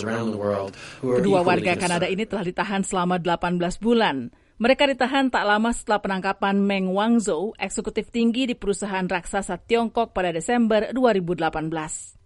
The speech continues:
Speaker 2: Putri pendiri Huawei itu ditangkap atas permintaan otorita Amerika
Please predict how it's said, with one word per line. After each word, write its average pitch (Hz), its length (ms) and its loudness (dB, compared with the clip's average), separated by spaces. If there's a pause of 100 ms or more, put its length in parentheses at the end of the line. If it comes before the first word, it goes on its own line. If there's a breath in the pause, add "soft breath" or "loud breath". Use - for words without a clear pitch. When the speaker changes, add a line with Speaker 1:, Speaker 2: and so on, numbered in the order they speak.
(540 soft breath)
Speaker 2:
Putri 208 400 2
pendiri 180 400 2
Huawei 180 560 2
itu 285 240 -2 (240 soft breath)
ditangkap 254 480 0
atas 220 240 -2
permintaan 202 480 0
otorita 185 320 0
Amerika 180 400 0